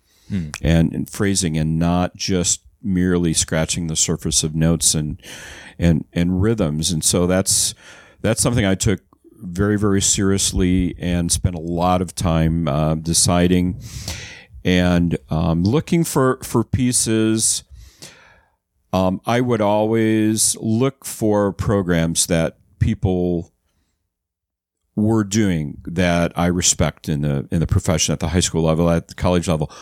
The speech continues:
Speaker 2: What pieces are people I respect doing?
Speaker 1: Mm-hmm.
Speaker 2: And I made lists and lists, and I've got,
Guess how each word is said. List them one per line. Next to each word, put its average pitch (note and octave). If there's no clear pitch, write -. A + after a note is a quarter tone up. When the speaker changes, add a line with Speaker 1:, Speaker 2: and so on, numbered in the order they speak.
Speaker 2:
What A#2
pieces E2+
are F2
people F#2+
I E2+
respect E2+
doing? F2+
Speaker 1:
Mm-hmm. E2
Speaker 2:
And G2
I G#2+
made G2
lists G2
and E2+
lists, E2+
and G2
I've G2
got, F#2